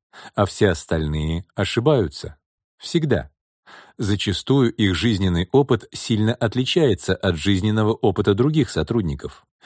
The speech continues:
Они росли в бедности и учились не в лучших школах, или же их религия, сексуальная ориентация и цвет кожи отличаются от большинства. В любом случае, они шли нестандартным путём и считают, что все их осуждают.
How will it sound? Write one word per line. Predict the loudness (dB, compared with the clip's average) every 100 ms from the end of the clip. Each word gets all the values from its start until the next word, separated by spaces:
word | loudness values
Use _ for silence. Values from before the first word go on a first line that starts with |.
| -20 -8
Они | 0 2 4
росли | 4 2 0
в | 2
бедности | 2 2 0 -2 -2
и | -2 0
учились | 0 0 0 0 0
не | 0
в |
лучших | 0 0 -2 -4
школах, | -4 0 0 0 -6 -20 -20 -6
или | 0 0
же | 2 0
их | 0
религия, | 0 0 0 0 0
сексуальная | -2 -2 2 2 2 0
ориентация | 0 0 0 -2 -2 -2
и | -2
цвет | -4 0 -2
кожи | 2 0 2 0
отличаются | -2 -4 -2 -2 0 0 0 -2
от | 0
большинства. | 0 0 -4 -2 -2 -2 _ _ -20 -20 -14 -2
В | 2
любом | 4 4
случае, | 2 0 2 2 2
они | 2 0
шли | 2 2
нестандартным | 2 2 2 2 2 0 0
путём | 0 0 0 0
и |
считают, | 0 -2 0 0 0
что | 0 -2
все | -2 -2
их | -2 0
осуждают. | -2 0 -2 0 0 0 -6 -20